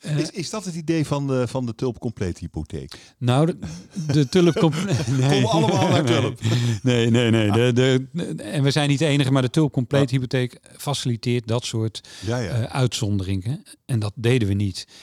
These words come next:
Speaker 1: En daar zijn we niet de enige in, maar we hebben het gewoon goed nu neergezet, zodat het, eh, product ook, eh,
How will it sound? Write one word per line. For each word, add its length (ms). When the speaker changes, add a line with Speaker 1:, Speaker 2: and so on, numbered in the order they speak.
Speaker 1:
En 500
daar 200
zijn 140
we 60
niet 140
de 60
enige 340
in, 260
maar 440
we 100
hebben 220
het 60
gewoon 260
goed 340
nu 280
neergezet, 640
zodat 320
het, 200
eh, 140
product 340
ook, 240
eh, 340